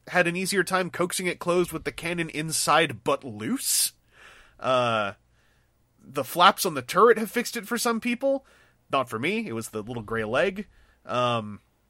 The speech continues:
there's people who, um, put a couple coats of red Gundam marker on the top tab, and once it dried, they never had the issue again. Uh,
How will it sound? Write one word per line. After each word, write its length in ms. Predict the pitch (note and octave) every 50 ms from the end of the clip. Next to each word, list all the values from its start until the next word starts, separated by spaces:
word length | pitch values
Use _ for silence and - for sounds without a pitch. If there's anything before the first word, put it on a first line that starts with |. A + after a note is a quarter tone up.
| _ -
there's 160 | D3 B2 A#2+
people 320 | - F#3 F3+ - E3+ D#3+
who, 440 | D#3 D#3 D3 D3 D3 D3 C#3+ C#3+ -
um, 500 | G2 B2 B2+ B2 A#2+ A#2+ A#2 A#2+ A2+ -
put 180 | - - F3 -
a 60 | C#3
couple 400 | - - - G3 - - G3+ F#3
coats 380 | - - - F#3+ G#3+ A3 - -
of 160 | E3+ C3+ A#2+
red 240 | B2+ D3 D#3+ D3 B2+
Gundam 320 | C3 C3 C#3+ E3+ E3+ F#3+ F3
marker 420 | E3 E3 F3 G3 F#3+ - G3 F#3 - -
on 240 | B2+ C#3 D3 D3
the 100 | C#3 C#3
top 360 | - - - D3+ D3+ D3 - -
tab, 400 | - - C#3+ C#3 E3+ G3+ A3+ G3
and 240 | A3 - C3+ C3+ B2+
once 220 | C3 D#3 E3 - -
it 100 | C3 A#2+
dried, 320 | A#2+ B2+ C3+ D#3 F3+ D#3+
they 80 | C#3+ B2
never 260 | A2+ B2 A#2+ B2+ C3+
had 160 | C3+ C3 B2+
the 140 | B2 B2+ B2 C3+
issue 260 | C3 - - A2+ G#2
again. 460 | F#2+ F#2+ - C#3+ G3 C4 C4+ C4+ C4 _ _ - - - - - - _ _ _ _ -
Uh, 560 | - B2+ B2 A#2+ A#2 A2+ A2+ A2 A2 G#2+